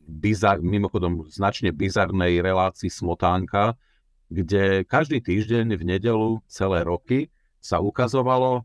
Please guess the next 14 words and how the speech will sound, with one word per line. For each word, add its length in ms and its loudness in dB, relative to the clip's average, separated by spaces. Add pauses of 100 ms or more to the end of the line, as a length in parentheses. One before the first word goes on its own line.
(160)
e, 80 -8
ukazovalo 800 2
to 180 0 (220)
smotánka 720 0
spoločnosti, 800 -4
hej? 260 0
A, 220 0 (420)
no 140 -4
a 80 4
medzi 260 2
nimi 300 2
to 100 0
nebola 300 2
smotánka, 580 -2